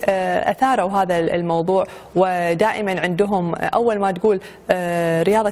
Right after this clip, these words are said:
مرأة يقول لك حرام، يعني ما يقول لك صحة. إحنا اليوم نعاني في مجتمع، في دولة تتصدر، آه، قائمة، آه، أعلى معدل سمنة في العالم على مستوى ال-، السيدات.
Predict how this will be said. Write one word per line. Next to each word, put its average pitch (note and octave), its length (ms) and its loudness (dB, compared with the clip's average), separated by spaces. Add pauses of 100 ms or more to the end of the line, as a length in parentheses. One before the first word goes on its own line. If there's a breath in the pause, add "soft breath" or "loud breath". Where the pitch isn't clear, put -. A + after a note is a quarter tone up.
مرأة A#3 140 0
يقول F#3 160 -4
لك F3+ 100 -8
حرام، D#3+ 320 -4 (1200)
يعني E3 100 0
ما F3+ 60 0
يقول A#3 160 0
لك - 60 -10
صحة. F#3+ 400 -4 (140)
إحنا A3+ 160 0
اليوم G3+ 200 0
نعاني G3 260 -2
في F#3 140 -4
مجتمع، G3 420 -4 (280 loud breath)
في F#3 100 2
دولة G3+ 380 2 (180)
تتصدر، G3 640 -2 (500 loud breath)
آه، E3+ 720 -2
قائمة، F#3 460 -4 (160)
آه، E3 260 0
أعلى F#3 520 -2
معدل F3+ 420 -2
سمنة G3+ 280 -2
في - 80 -4
العالم G3+ 300 0
على F3+ 120 -2
مستوى F3 400 -2
ال-، D#3+ 800 -4
السيدات. E3 600 -2